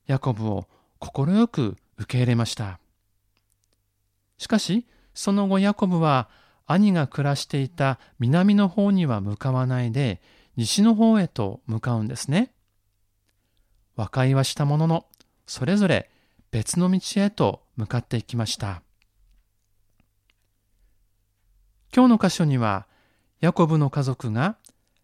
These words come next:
ベテルという町に登って、そこで神様の祝福を受ける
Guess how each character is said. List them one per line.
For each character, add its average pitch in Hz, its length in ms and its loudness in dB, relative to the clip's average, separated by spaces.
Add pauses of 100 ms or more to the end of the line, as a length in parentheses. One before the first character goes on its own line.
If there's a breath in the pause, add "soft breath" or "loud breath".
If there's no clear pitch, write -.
(140)
ベ 151 140 4
テ 233 160 4
ル 123 140 0
と - 260 -6
い 110 140 0
う 107 40 -2
町 110 300 -4
に 113 80 -2
登 104 260 -4
っ - 20 -20
て、 185 340 -4 (500)
そ - 160 -12
こ 185 160 -2
で 220 220 -2 (340)
神 262 260 0
様 180 300 -2
の 156 120 -2
祝 - 260 -8
福 - 300 -4
を 151 180 -2
受 123 240 -4
け - 20 0
る 185 140 -2